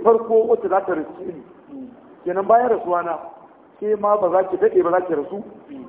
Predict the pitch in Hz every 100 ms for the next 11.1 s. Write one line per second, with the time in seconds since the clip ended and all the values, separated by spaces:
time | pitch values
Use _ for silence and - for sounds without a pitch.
0 | - 156 196 185 151 156 220 226 - -
1 | - 160 151 117 - - 143 127 - -
2 | - - - 139 147 190 170 - - -
3 | 185 190 190 - 190 190 165 - - -
4 | - - 151 190 190 190 196 196 190 190
5 | 180 175 202 202 190 196 190 165 - 202
6 | 208 208 214 208 185 196 190 175 165 -
7 | 190 202 185 175 180 180 151 170 180 160
8 | - - - - - 208 220 208 233 220
9 | 202 180 170 165 - - - - - -
10 | - 220 190 170 - - 202 165 202 220